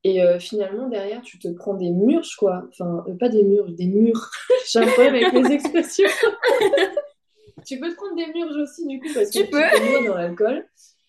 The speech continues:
Speaker 1: Mais, euh, c'est un peu ça, en fait. On, on n'a pas conscience vraiment de nos capacités, de quoi on est capable. Et du coup, parfois, on a besoin d'aller tester nos limites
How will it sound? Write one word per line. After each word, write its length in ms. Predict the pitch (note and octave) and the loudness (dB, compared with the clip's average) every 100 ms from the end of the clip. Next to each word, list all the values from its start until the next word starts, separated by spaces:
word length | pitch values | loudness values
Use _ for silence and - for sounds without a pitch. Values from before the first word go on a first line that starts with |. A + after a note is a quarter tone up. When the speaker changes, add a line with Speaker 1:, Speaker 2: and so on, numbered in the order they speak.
| _ | _
Speaker 1:
Mais, 320 | G#3+ A3 B3 A3 | -4 -2 0 0
euh, 420 | F3+ F3 E3+ F3 F3 - _ _ _ _ - | 0 -2 -2 -6 -10 -14 _ _ _ _ -14
c'est 140 | - | -6
un 140 | A3 A#3 | -6 -4
peu 120 | A#3+ | -4
ça, 220 | C4+ B3+ | -4 -4
en 60 | G#3 | -2
fait. 280 | G#3 F#3+ F#3 | -2 -2 -4
On, 380 | F3 F3 F3 - _ G#3 | -8 -8 -8 -12 _ -4
on 80 | |
n'a 120 | G#3 G#3 | -2 0
pas 180 | D4+ | -2
conscience 760 | - B3+ A#3+ B3 C4 - - - _ _ _ F#3+ | -2 -2 -2 -6 -6 -8 -14 -20 _ _ _ -16
vraiment 600 | F3+ A3+ A#3 A#3 C4 A#3+ | -6 -4 -2 -2 -4 -6
de 200 | F#3 G3 | -4 -4
nos 220 | F#3+ G3 | 0 0
capacités, 880 | G3 C4 C4 B3+ - A3+ A3+ A3 A3 | 0 -4 -4 -6 -10 -8 -2 -2 -2
de 120 | G3 | -6
quoi 220 | F#3+ C#4+ | -6 -4
on 140 | C4 A#3 | -4 -4
est 100 | A3+ | -4
capable. 640 | A#3 A3 A3 G#3+ A#3 A#3+ - - | -6 -6 -4 -4 -4 -6 -12 2
Et 120 | G#3 | 2
du 180 | G#3 - | 2 -6
coup, 160 | B3+ | -10
parfois, 340 | B3+ G#3+ - B3 | -6 -8 -6 -6
on 100 | A3 | -6
a 80 | F#3 | -2
besoin 300 | G3+ G#3+ B3 | -2 -2 -2
d'aller 280 | F#3+ F3+ | -4 -6
tester 380 | - C4 - C4 | -8 -10 -6 -4
nos 140 | A3+ G3+ | 0 0
limites 500 | G3+ G3+ A#3+ - | 0 -4 -6 -12